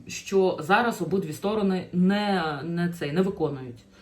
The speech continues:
Це стосується великих грошей, зрозуміло, це фермерство, пшениця, демпінгування і так далі. То вже таке.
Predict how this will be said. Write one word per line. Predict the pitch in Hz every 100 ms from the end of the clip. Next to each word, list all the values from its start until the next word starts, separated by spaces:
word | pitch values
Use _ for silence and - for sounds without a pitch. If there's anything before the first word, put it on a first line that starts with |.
| - - - - - _ -
Це | -
стосується | 330 240 254 233 196
великих | 196 196 190
грошей, | 247 339 294 190
зрозуміло, | 185 175 208 269 214
це | - 170 170 165 156 156 151 - -
фермерство, | - 233 233 214 - 190 196 185
пшениця, | 175 156 165 220 - 190
демпінгування | 165 170 156 160 170 180 214 202 175
і | 165
так | 143
далі. | 180 208 190 175 - - - _
То | 190
вже | 180
таке. | 180 170 135